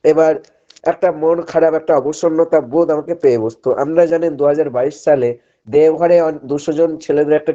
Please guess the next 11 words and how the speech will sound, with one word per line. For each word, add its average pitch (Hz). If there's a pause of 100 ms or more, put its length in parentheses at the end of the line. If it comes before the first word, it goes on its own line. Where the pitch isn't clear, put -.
(100)
টিম 165 (100)
একবার 131
গেছিল। 135 (360)
সেই 196
সময় 190
পরম 165
পূজ্যপাদ 180
শ্রী 175
শ্রী 185
অবিন 175
দাদা 135